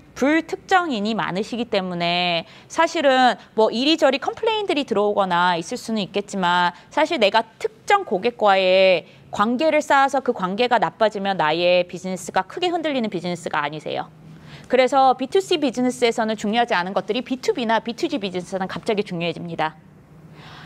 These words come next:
그래서, 어, 클라이언트 관계에 대한 비즈니스를 이해를 하셔야 되는데요. 자, 이런 비투지나 비투비 비즈니스의 특징은 대부분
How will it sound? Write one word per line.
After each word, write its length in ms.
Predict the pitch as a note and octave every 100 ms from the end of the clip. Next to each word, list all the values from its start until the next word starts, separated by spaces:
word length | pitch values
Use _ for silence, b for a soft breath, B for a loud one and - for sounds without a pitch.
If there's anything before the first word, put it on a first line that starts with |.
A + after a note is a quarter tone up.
| B
그래서, 580 | A#3 B3 C#4 C4+ G#3+ - B B B B -
어, 260 | G3+ G3
클라이언트 380 | - A4+ A4+ G4
관계에 420 | - G3+ A3 D#4+
대한 240 | B3 G#3+ G#3
비즈니스를 520 | F#3+ G#3 G3 G3 G3+
이해를 300 | E3+ G3+ A#3
하셔야 220 | F#3+ G3
되는데요. 500 | E3+ D#3+ D#3 F3 F#3+ E3
자, 200 | G#3 -
이런 360 | - B3+ D#4+ D#4+
비투지나 600 | A#3+ - B4 E4 B3+ B3+
비투비 440 | B3 A3+ - G4
비즈니스의 560 | F4+ G3+ G#3 G#3+ - G#3
특징은 720 | B3+ - B3+ G#3+ F#3+ G3 F3+ B B B -
대부분 680 | G#3 G#3+ C4 B3+ D4 D#4